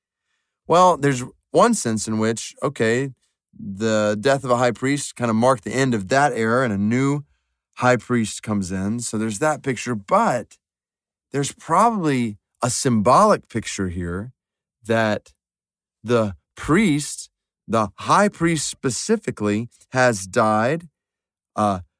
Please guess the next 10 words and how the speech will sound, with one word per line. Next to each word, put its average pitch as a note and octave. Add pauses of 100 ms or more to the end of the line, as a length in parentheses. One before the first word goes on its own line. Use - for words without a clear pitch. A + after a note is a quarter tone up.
(200)
uh, E2 (320)
the - (160)
penalty D#3 (220)
of G#2+
death C#3+
in C3
an A#2
even C3
greater C#3
sense G#2